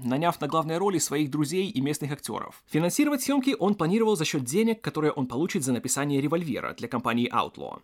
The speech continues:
В канун Нового года, когда написание его собственного фильма близилось к завершению, Содерберг поделился новостью с продюсером Робертом Ньюмайером, который попросил почитать сценарий, когда тот будет готов.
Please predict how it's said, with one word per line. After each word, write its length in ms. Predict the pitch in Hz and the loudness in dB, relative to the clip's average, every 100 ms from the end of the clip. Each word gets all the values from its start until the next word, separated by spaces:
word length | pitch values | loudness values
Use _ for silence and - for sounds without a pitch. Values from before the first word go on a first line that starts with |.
| _ | _
В 120 | - - | -6 4
канун 320 | 175 240 220 | 6 8 6
Нового 240 | 214 208 | 4 2
года, 260 | 226 269 247 | 0 0 -2
когда 180 | 160 175 | 0 -2
написание 600 | 175 185 196 175 165 151 | -2 0 0 0 0 0
его 300 | 123 160 165 | 2 0 2
собственного 480 | 175 147 123 110 | 0 0 -2 -4
фильма 260 | - 90 85 | -4 -8 -8
близилось 400 | 104 147 131 127 | -2 0 0 0
к 60 | 123 | -2
завершению, 640 | 131 151 262 277 294 285 - | -2 0 0 0 0 -4 -4
Содерберг 500 | - 247 247 240 - | 0 2 4 2 0
поделился 360 | 139 147 151 | 0 0 -2
новостью 380 | 143 196 202 208 | -2 0 0 0
с 60 | - | -4
продюсером 460 | 120 143 170 160 | -4 -2 -2 0
Робертом 440 | 123 123 139 156 175 | 0 -2 -2 -2 0
Ньюмайером, 640 | 160 95 - - - 50 - | 0 -2 -4 -8 -10 -14 -8
который 280 | 135 220 254 | 0 2 2
попросил 340 | 220 208 254 | 2 0 0
почитать 340 | 254 240 175 | 0 -2 -2
сценарий, 400 | 123 - 180 269 | -2 -2 0 0
когда 160 | 262 131 | 0 0
тот 140 | 165 | 0
будет 180 | 143 143 | -2 -2
готов. 440 | - 123 - - | -2 -4 -8 -10